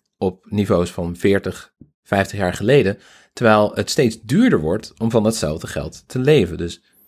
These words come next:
in die zin gaan wij erop achteruit. We worden steeds armer voor het werk dat we doen. En vaak, zeker door bijvoorbeeld bezuinigingen in allerlei sectoren, zoals de zorg en het onderwijs, wordt er van mensen verwacht dat ze meer doen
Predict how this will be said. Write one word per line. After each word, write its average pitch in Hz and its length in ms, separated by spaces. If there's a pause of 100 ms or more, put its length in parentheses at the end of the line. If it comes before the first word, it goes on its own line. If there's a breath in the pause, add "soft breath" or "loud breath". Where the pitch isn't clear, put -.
(280)
in 104 140
die 185 140
zin 92 460
gaan 92 300
wij 110 180
erop 95 180
achteruit. 76 500
We 78 100
worden 85 220
steeds 87 300 (120)
armer 120 640
voor - 200
het 90 120
werk 82 380
dat 76 180
we 90 120
doen. 113 340 (680)
En 95 180
vaak, 95 460 (200)
zeker 98 280
door 90 160
bijvoorbeeld 95 320
bezuinigingen 101 460
in 87 80
allerlei 104 300
sectoren, 92 480
zoals 113 220
de 120 60
zorg 90 260
en 82 80
het - 80
onderwijs, 78 480 (420 loud breath)
wordt 170 200
er 180 60
van 135 140
mensen 87 320
verwacht 85 360
dat 104 140
ze - 160
meer 131 420
doen 92 340